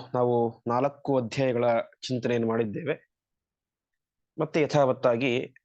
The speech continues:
ಆಚಾ-, ಆ, ರಾಯರು ನಿರ್-, ಆ, ರಚಿಸಿಕೊಟ್ಟಿರುವಂತಹ ಮಹಾಭಾರತ ತಾತ್ಪರ್ಯ ನಿರ್ಣಯ ಭಾವ ಸಂಗ್ರಹ ಅಂತ ಒಮ್ಮೆ ನಾಲ್ಕು, ನಾಲ್ಕನೇದಲ್ಲಿ ಸಂಕ್ಷಿಪ್ತವಾಗಿ ಏನನ್ನು ಹೇಳಿದ್ದಾರೆ ಅಂತ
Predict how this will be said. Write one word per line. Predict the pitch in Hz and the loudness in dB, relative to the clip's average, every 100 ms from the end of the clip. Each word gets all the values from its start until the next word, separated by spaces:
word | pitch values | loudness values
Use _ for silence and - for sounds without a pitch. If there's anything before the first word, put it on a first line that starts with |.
| _ _ _ _ _ _ _ _ _ _ _ 127 | _ _ _ _ _ _ _ _ _ _ _ -2
ಆಚಾ-, | 127 143 131 | 0 0 0
ಆ, | 120 120 120 - _ _ _ - | 2 2 0 -4 _ _ _ -4
ರಾಯರು | 117 135 135 | -2 0 0
ನಿರ್-, | 131 123 - 117 | 0 -2 -6 -4
ಆ, | 123 120 | 0 0
ರಚಿಸಿಕೊಟ್ಟಿರುವಂತಹ | 117 127 120 117 117 113 110 - 131 190 _ _ _ _ _ _ _ _ - | 0 -4 -4 -4 0 0 0 -4 -6 -6 _ _ _ _ _ _ _ _ -6
ಮಹಾಭಾರತ | 120 139 139 131 127 131 | -2 0 0 0 0 0
ತಾತ್ಪರ್ಯ | 120 117 - 127 | 0 0 0 0
ನಿರ್ಣಯ | 113 147 | 0 0
ಭಾವ | 123 - 127 | -2 -2 -2
ಸಂಗ್ರಹ | 143 127 113 110 | 0 0 0 -2
ಅಂತ | 104 - - | -6 -12 -6
ಒಮ್ಮೆ | 170 196 196 | -2 0 0
ನಾಲ್ಕು, | 160 147 147 147 147 120 120 | 0 -2 -4 -2 -2 -2 -4
ನಾಲ್ಕನೇದಲ್ಲಿ | 127 131 123 110 107 190 - _ _ _ _ _ _ - | -4 -2 -2 0 -2 -4 -8 _ _ _ _ _ _ -16
ಸಂಕ್ಷಿಪ್ತವಾಗಿ | - 151 - 185 - 165 147 139 | -4 -2 -2 -4 0 2 2 2
ಏನನ್ನು | 113 156 160 | 0 2 0
ಹೇಳಿದ್ದಾರೆ | 143 135 131 127 117 | 0 0 0 0 0
ಅಂತ | 110 107 | -2 -4